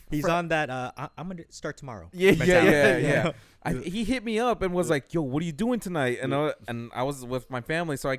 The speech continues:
Speaker 3: I come back and I'm like, "Oh, I'm sorry, bud. I just saw this." I'm like, "What's up?" And he's just like, "Oh, nothing. I just wanted to grab, uh, food, but, you know, I went to go eat at my parents' house now." I'm like, "Dude, I know how your parents eat.
Speaker 2: Yeah.
Speaker 3: You ain't gonna live long."
Speaker 1: So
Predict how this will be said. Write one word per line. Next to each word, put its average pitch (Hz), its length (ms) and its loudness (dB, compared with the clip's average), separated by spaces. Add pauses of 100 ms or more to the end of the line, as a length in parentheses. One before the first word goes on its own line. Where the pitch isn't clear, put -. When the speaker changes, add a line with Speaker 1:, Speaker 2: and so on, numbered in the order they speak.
(120)
Speaker 3:
I 127 80 -4
come 123 360 -8
back 131 200 -4
and 139 60 -12
I'm 117 40 -10
like, 98 180 -8
"Oh, 131 300 -2
I'm 113 180 -6
sorry, 165 240 0
bud. 123 200 -2
I 139 80 -2
just 131 200 -10
saw 139 140 0
this." 101 200 -4 (260)
I'm 123 100 -8
like, 113 140 -4
"What's 127 200 -2
up?" 120 180 -2 (160)
And 147 100 -4
he's 147 100 -2
just 151 120 -2
like, 113 160 -2 (240)
"Oh, 208 160 0
nothing. 190 300 -2
I 185 40 -2
just - 120 -8
wanted 190 120 -6
to 170 60 -4
grab, 147 220 -2
uh, 120 140 -2
food, 139 280 -2
but, 127 260 -4
you 160 80 -6
know, 156 80 -2
I 147 60 -2
went 147 140 -4
to - 60 -16
go 143 120 -2
eat 127 80 0
at 123 80 -2
my 110 80 -6
parents' 107 300 -6
house 107 200 -6
now." 107 300 -8
I'm 113 80 -10
like, 107 200 -6 (300)
"Dude, 110 180 -8
I 104 100 -8
know 117 120 -8
how 104 100 -8
your 90 100 -6
parents 87 320 -10
eat. 90 240 -14 (580)
Speaker 2:
Yeah. 92 180 -18
Speaker 3:
You 147 140 -2
ain't 135 80 -4
gonna 117 140 -8
live 107 240 -6
long." 107 340 -8 (640)
Speaker 1:
So 208 400 2